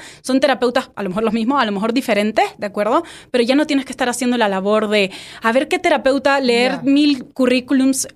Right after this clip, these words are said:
Speaker 1: eh, ver mil videos, sino responde honestamente tus preguntas y te asignamos a la mejor opción para ti. La verdad es que tiene un algoritmo de inteligencia, entonces funciona
Speaker 2: Ok.
Speaker 1: muy bien, así que les invito a probarlo y les esperamos en Cuidadosamente porque, pues, nuestra misión fundamental es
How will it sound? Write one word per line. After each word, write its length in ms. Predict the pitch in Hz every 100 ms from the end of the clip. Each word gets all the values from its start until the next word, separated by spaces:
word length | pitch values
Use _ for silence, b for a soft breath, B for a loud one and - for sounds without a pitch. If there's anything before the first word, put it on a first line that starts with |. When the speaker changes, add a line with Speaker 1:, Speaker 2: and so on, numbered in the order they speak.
| -
Speaker 1:
eh, 220 | 214 208
ver 240 | 190 262
mil 220 | 285 302 294
videos, 380 | 294 247 262
sino 300 | 262 226 202 B B B
responde 520 | 247 247 - 294 320 349
honestamente 580 | 269 254 269 247 254
tus 160 | 262 254
preguntas 520 | - 190 226 294 403 381 -
y 120 | 220
te 100 | 208
asignamos 520 | 196 202 202 208 220
a 40 |
la 100 | 202
mejor 320 | 190 175 208 226
opción 340 | 226 208 202
para 200 | 226 170
ti. 280 | - 254 320 B B -
La 120 | 220
verdad 160 | 220
es 60 | 240
que 100 | 262
tiene 200 | 233 247
un 160 | 240 233
algoritmo 460 | 214 202 208 220
de 60 | 220
inteligencia, 480 | 202 185 214 220 240
entonces 220 | 214 208 214 220
funciona 460 | 220 196 208 214 226
Speaker 2:
Ok. 60 |
Speaker 1:
muy 160 | 202 196
bien, 240 | 208 247
así 200 | 302 226
que 100 | 220
les 120 | 190 208
invito 300 | 196 196 240
a 60 |
probarlo 520 | 220 185 220 277 349 453 B B B B
y 120 | 240
les 140 | 240
esperamos 400 | 226 233 220 233
en 80 | 254
Cuidadosamente 840 | 247 220 214 220 214 220 240 285 294
porque, 500 | 226 208 202 208 202
pues, 180 | 208
nuestra 240 | 202 208 220
misión 280 | 202 214 214
fundamental 560 | 247 214 190 196 196
es 280 | 202 196 -